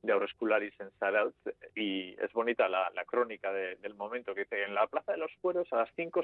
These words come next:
se verificó con gran animación el concurso de aurrescularis, en el cual obtuvo el premio primero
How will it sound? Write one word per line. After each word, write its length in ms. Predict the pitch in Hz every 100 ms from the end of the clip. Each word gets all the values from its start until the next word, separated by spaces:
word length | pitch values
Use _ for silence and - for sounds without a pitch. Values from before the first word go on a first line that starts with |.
| -
se 100 | 120
verificó 600 | 110 110 - 123 - 143
con 220 | 123 120
gran 260 | 131 156 147
animación 640 | 131 113 113 156 175 175 -
el 140 | 120
concurso 460 | 113 117 - - 139
de 80 | 110
aurrescularis, 600 | 107 - 98 92 90 -
en 100 | 101
el 120 | 107
cual 240 | - 117
obtuvo 420 | 107 - 165 117 -
el 140 | 120 113
premio 360 | 147 151 127
primero 520 | - 110 127 113 -